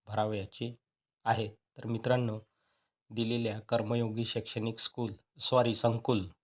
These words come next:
पंढरपूर येथे खाली दिलेले रिक्त पद भरण्यात येत आहे. रिक्त पदाचा तपशील, अनुक्रमांक एक, पदाचे नाव अकाउंटंट, पात्रता आहे अकाउंटंट या पदासाठी बीकॉम चालेल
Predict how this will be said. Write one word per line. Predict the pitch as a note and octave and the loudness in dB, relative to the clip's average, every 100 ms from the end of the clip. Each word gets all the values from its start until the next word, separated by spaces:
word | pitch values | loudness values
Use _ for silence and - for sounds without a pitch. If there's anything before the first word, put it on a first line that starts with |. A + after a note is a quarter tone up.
| _ - | _ -8
पंढरपूर | G#2+ G#2+ A#2 - | -4 -2 -2 -2
येथे | A2+ A2 G2+ F2+ - _ | -4 -2 -2 -4 -10 _
खाली | G#2 A2 | -6 -2
दिलेले | G#2+ G#2 G#2+ G#2+ | 0 0 0 0
रिक्त | G#2 G#2 - | -2 -4 -8
पद | A#2+ A#2+ G2 - _ _ _ _ _ | 2 2 2 -6 _ _ _ _ _
भरण्यात | G#2 A2 A2+ A2+ | -8 -2 -2 0
येत | G#2+ G#2+ | -2 -4
आहे. | G2 | -4
रिक्त | A2 - B2 | -6 -6 -2
पदाचा | A#2 A#2 A2+ G#2+ | 0 2 0 -2
तपशील, | A2+ - - G2+ C3+ _ _ | -4 -4 -8 -8 -12 _ _
अनुक्रमांक | B2 B2 - A2+ A2+ A2 A2 | -10 -6 -2 0 0 -2 -4
एक, | A2+ A#2+ A#2 - - | -2 0 -2 -4 -6
पदाचे | A2+ A#2 A#2 | -2 0 0
नाव | A2+ A2 | 0 0
अकाउंटंट, | G#2+ A#2+ A#2 A#2 G#2+ G#2+ _ _ _ _ _ _ _ _ - | -2 -2 -2 -2 -2 -4 _ _ _ _ _ _ _ _ -4
पात्रता | - B2+ B2 A#2 | -2 2 2 2
आहे | A2 A#2+ - _ | -2 -6 -12 _
अकाउंटंट | - - A#2+ A#2 A#2 A2+ | -12 -4 -2 0 -2 -2
या | |
पदासाठी | A2 A2 A2 A2 G#2+ A#2+ | -4 -4 -4 -4 -6 -6
बीकॉम | G#2 G#2 A#2 | -6 -4 -2
चालेल | A#2 A2 G#2+ A2 | -2 -4 -6 -8